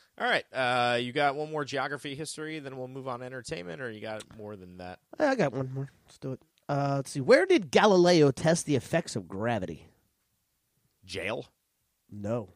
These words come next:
Speaker 1: Oh. Uh, Leaning Tower of Pisa?
Speaker 2: Yes.
Speaker 1: Yeah.
Speaker 2: The Leaning Tower of Pisa.
Speaker 1: <laughs> It's like, wait, is that the one where they arrested him? No, they had Com-, Copernicus.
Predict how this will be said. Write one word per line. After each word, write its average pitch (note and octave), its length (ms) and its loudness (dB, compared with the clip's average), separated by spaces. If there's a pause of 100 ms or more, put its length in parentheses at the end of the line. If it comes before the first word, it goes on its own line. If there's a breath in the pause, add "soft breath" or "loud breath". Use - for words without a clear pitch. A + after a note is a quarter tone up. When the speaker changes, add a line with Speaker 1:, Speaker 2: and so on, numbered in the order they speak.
(160)
Speaker 1:
Oh. D#2 200 -20 (360)
Uh, E2+ 400 -12
Leaning B2+ 260 -10
Tower A#2+ 320 -4
of G2 80 -10
Pisa? C3 340 -10
Speaker 2:
Yes. C3+ 540 -4
Speaker 1:
Yeah. E2+ 220 -6 (100)
Speaker 2:
The A#2+ 80 -16
Leaning B2 300 -6
Tower C3 240 2
of C3 140 2
Pisa. D3+ 300 0
Speaker 1:
<laughs> - 240 -4
It's - 100 -20
like, D#3+ 160 4
wait, D3+ 240 2
is D#3+ 120 0
that A#3 160 6
the B3+ 100 6
one A3+ 200 6
where G#3 120 6
they E3 120 6
arrested E3+ 640 2
him? E3+ 200 2
No, B2+ 440 0
they B2 140 -2
had G#2+ 260 -6
Com-, G#2 200 -14 (140)
Copernicus. G#2+ 840 -6